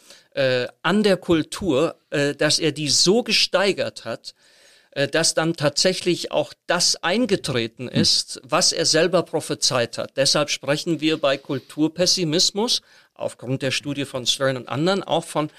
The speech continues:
Speaker 1: self-fulfilling prophecies. Da kommt dieser Kipppunkt, wo dann eben, ja, es ist nicht nur eine, man, man sieht es nicht nur kritisch, sondern,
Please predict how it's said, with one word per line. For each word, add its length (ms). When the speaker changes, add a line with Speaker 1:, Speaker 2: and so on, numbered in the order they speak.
Speaker 1:
self-fulfilling 880
prophecies. 760
Da 120
kommt 420
dieser 300
Kipppunkt, 760
wo 300
dann 520
eben, 600
ja, 340
es 200
ist 180
nicht 220
nur 280
eine, 380
man, 280
man 180
sieht 240
es 100
nicht 180
nur 160
kritisch, 480
sondern, 380